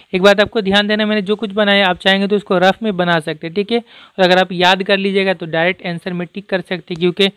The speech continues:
माध्यमिक एग्जाम हो या हाई मदरसा एग्जाम हो, आमतौर पे अगर सेम क्वेश्चन आ जाता है तो आप बस just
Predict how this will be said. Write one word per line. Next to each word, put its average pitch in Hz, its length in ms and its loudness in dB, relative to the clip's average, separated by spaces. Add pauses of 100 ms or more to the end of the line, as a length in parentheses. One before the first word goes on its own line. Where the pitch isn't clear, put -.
(340)
माध्यमिक 170 460 2
एग्जाम 196 360 0
हो 214 80 0
या 208 140 2
हाई 175 260 4
मदरसा 180 360 -2
एग्जाम 165 340 -2
हो, 175 80 -2
आमतौर 170 340 -2
पे 180 140 -2
अगर 180 280 0 (100)
सेम 190 300 2
क्वेश्चन 185 360 -2
आ 170 100 0
जाता 165 300 -4
है 180 180 0 (540)
तो 180 60 2
आप 170 100 4
बस 185 360 0
just 190 400 0